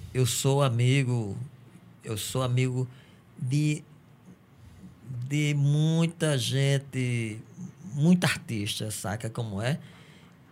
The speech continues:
Que essas amizades foram através da,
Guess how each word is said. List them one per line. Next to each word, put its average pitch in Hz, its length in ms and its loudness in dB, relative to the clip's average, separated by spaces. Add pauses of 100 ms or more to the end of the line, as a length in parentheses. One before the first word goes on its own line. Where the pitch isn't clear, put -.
(240)
Que 170 480 4 (240)
essas 127 400 2
amizades 113 680 -2
foram 117 260 -2
através 110 440 -2
da, 104 320 -2